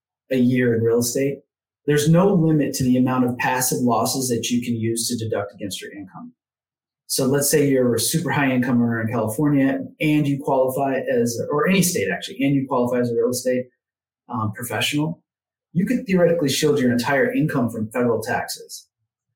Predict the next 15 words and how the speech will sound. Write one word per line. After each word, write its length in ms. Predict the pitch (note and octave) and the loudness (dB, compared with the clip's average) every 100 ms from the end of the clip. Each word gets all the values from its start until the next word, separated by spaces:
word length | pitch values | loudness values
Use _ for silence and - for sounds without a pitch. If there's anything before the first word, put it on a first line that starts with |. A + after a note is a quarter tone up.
| _ _ _ | _ _ _
by 200 | A#2+ A2+ | -2 -2
buying 560 | A#2+ B2+ B2 A#2 A2+ - | 0 2 2 2 0 -2
real 160 | B2 - | 0 0
estate 380 | A2 G#2+ G2 | -2 -2 -2
and 80 | G#2 | 0
using 280 | A2 A#2 A2 | -2 0 0
the 100 | G#2 | 0
depreciation. 720 | - - - G#2 F2+ F2 - _ | -4 -8 -8 -4 -6 -6 -12 _
So 160 | - B2 | -6 -2
you 80 | A#2+ | 0
buy 140 | A#2+ | 0
a 80 | A2+ | 0
ten 180 | C3 A#2+ | 2 2
million 240 | A2+ A2 | 2 0
dollar 240 | G#2+ G#2 | 0 -2